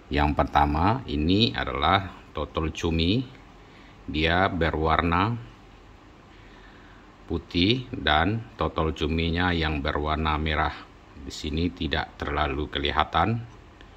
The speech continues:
Ini sangat baik sekali dan mengkilat,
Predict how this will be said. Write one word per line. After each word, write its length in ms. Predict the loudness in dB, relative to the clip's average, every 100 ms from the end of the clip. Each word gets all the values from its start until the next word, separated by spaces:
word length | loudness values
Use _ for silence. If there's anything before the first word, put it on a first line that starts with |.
| -20 -20 -20 -20 -20 -20 -20 -20 -20 -20 -20 -20 -20 -10
Ini 240 | -4 -2 0
sangat 400 | 0 0 -2 2
baik 240 | 0 0
sekali 640 | -2 0 0 0 2 0
dan 400 | 0 2 2 0 -6 -16 -20 -20 -20 -20 -20 -20 -20 -4
mengkilat, 720 | 0 0 2 4 6 4 -2